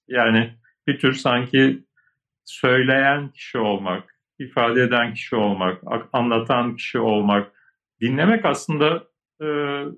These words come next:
doğal olarak bunun karşılığında daha edilgin, zorluğu da biraz oradan gelen, daha edilginleşme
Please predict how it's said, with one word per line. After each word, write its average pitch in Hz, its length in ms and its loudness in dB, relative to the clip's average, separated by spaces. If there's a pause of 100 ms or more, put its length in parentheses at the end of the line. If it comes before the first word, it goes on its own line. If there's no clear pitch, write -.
doğal 165 280 0
olarak 139 280 -2
bunun 151 260 -16 (500)
karşılığında 139 800 -4
daha 143 220 2
edilgin, 135 560 -2 (880)
zorluğu 127 460 2
da 160 140 2
biraz 123 240 2
oradan 117 420 0 (200)
gelen, 101 360 -2
daha 117 220 -2
edilginleşme 123 1120 -2